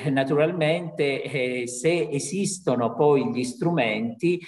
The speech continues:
eh, bisognerà saperli utilizzare nel modo più adeguato, per cui, eh, l'aspetto che riguarda i curricoli digitali, eh, sappiamo bene come il digitale appunto sia trasversale a tutte le discipline e quindi,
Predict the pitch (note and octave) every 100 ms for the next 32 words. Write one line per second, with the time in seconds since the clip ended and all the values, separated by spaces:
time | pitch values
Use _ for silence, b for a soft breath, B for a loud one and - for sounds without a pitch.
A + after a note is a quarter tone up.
0 | B B - A#2 C3 C3+ D3 D#3 C3 D3
1 | C#3+ - - - C#3+ D#3 D3+ E3+ D#3 C#3
2 | C3+ B2 B2+ C3 C3 A#2 A2 A2+ A2+ A2+
3 | - C3 A#2+ B2+ C3 C#3 C3 B2+ C3 A#2+
4 | A#2+ A#2 F#2+ E2 - G#2+ - B2+ - D#3+
5 | D#3 C#3 B2 - - B2+ A#2+ B2 B2 B2
6 | B2 B2+ - - F#3 F#3 - E3+ D#3+ B2+
7 | A#2 C3+ C3+ C3 - A2+ - F#3+ G3+ C#3+
8 | B2+ C#3 C3+ A#2+ A#2+ A#2+ A2+ G#2+ C3+ A2+
9 | G2 G2 F#2+ B B - A2+ A2+ A2 -
10 | - - - - D#3 D3+ C#3+ C3+ D#3+ E3+
11 | E3 C3 - D3+ D3+ C#3 B2+ - C3+ B2+
12 | C#3 C#3+ C3+ D3 D3+ D3+ C3 - D#3 D#3+
13 | - C#3 - D#3 D#3 C#3+ B2+ C3+ - -
14 | G#3+ F#3+ C3+ B2 - D3 B2+ A#2+ A#2 A#2
15 | - A#2+ G3+ A3+ D#3+ A#2 E3+ F#3 E3+ C#3
16 | B2+